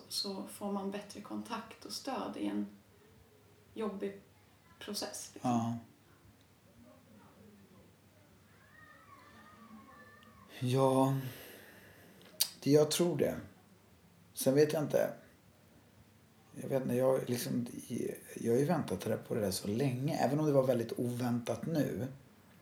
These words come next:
Speaker 1: När dog han?
Speaker 2: Att min farsa, han tog livet av sig.
Speaker 1: Ja.
Speaker 2: Och då, även om det var väldigt oväntat, så var det... Vad kan det ha varit? Det var li-, det var nog, jag, jag tror,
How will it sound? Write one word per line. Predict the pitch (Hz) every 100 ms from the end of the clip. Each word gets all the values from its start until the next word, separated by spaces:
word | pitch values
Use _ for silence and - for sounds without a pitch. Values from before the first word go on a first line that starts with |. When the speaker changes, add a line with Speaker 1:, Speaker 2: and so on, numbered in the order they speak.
| - -
Speaker 1:
När | 247 240
dog | - -
han? | -
Speaker 2:
Att | -
min | 127
farsa, | 120 113 - - -
han | 123
tog | 127 127
livet | 120 110
av | -
sig. | - - -
Speaker 1:
Ja. | 120 120 135 - -
Speaker 2:
Och | 123
då, | 131 127
även | 139 139
om | 151
det |
var | 143
väldigt | 135 127
oväntat, | 143 139 135 170 170 139
så | - 123
var | 123
det... | 120 120 117 - - - - - - - - - - - - - - - - - - - - - -
Vad | -
kan | -
det | 120
ha | 117
varit? | 120 - - - - - - - - - - - - - - -
Det | 117
var |
li-, | 113 117 120 - - - - - - - - -
det | 110
var | 120
nog, | 123 120
jag, | 110 110 - - -
jag | -
tror, | 98